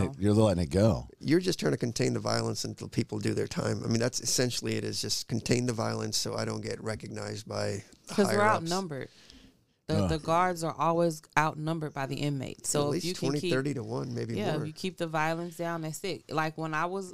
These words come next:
Speaker 1: a, a guard, it was two of us in a building with a hundred and twenty inmates.
Speaker 2: Wow.
Speaker 1: We're outnumbered.
Speaker 2: Wow. Bet you those male guards in those female facilities have a lot of dates.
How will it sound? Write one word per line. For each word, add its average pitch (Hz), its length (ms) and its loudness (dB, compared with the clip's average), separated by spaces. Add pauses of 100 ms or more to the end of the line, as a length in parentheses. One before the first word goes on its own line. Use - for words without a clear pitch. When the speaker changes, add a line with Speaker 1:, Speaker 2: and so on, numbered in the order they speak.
Speaker 1:
a, 175 280 -2
a 165 100 -6
guard, 190 500 -2 (320)
it 160 140 0
was 170 160 -6
two 226 300 -2
of 196 100 0
us 175 180 0
in 170 80 -2
a 160 80 -2
building 156 460 0
with 147 100 -6
a 143 40 -6
hundred 156 360 -4
and 143 140 -8
twenty 143 300 -4
inmates. - 600 -14
Speaker 2:
Wow. 82 460 -2 (1400)
Speaker 1:
We're 156 140 -2
outnumbered. 139 560 -4 (400)
Speaker 2:
Wow. 71 220 -4
Bet 156 200 6
you 202 80 2
those 107 160 6
male 101 240 6
guards 80 340 2
in 78 60 -4
those 69 160 -6
female 90 460 0 (100)
facilities 82 800 -2 (1040)
have 69 80 -8
a 71 40 -2
lot 65 180 -2
of 60 80 -12
dates. - 480 -4